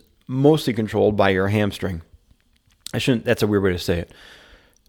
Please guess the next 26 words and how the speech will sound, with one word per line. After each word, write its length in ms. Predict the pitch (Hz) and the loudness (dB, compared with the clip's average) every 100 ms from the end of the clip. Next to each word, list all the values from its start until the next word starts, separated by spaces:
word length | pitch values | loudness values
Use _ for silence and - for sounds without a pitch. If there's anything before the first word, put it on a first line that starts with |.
| _ | _
One 200 | 107 139 | 2 2
of 40 | 170 | 4
the 80 | |
reasons 360 | 156 123 113 110 | 4 4 2 0
that 120 | 98 | -2
people's 320 | 117 104 107 | -2 -4 -4
knees 320 | 101 104 107 95 | -2 -2 -4 -4
dive 400 | - 104 110 104 | -2 2 2 0
in 340 | 95 92 90 - | -2 -4 -8 -10
when 200 | 101 98 | -8 -8
they're 100 | 92 | -8
squatting 560 | - 110 104 95 92 95 - | -4 -2 -2 -4 -10 -12 -10
is 100 | 104 | -8
'cause 240 | - 95 | -4 -4
they're 100 | 95 | -2
being 220 | 95 95 | -2 -4
quad 380 | 92 - 101 95 | -4 -2 -2 -2
dominant, 440 | 98 95 92 92 - - - | -4 -6 -4 -6 -10 -20 -10
and 140 | 98 | -6
the 60 | 95 | -6
quad 300 | - 104 101 | -2 0 0
will 100 | 98 | -2
drive 720 | 95 104 98 98 98 98 - | -4 0 0 2 0 -2 -6
the 100 | 101 | -2
adductors 580 | 95 98 95 - 95 92 - | 0 0 -2 -4 -6 -6 -8
into 640 | 110 104 - 98 90 | -6 -6 -6 -6 -4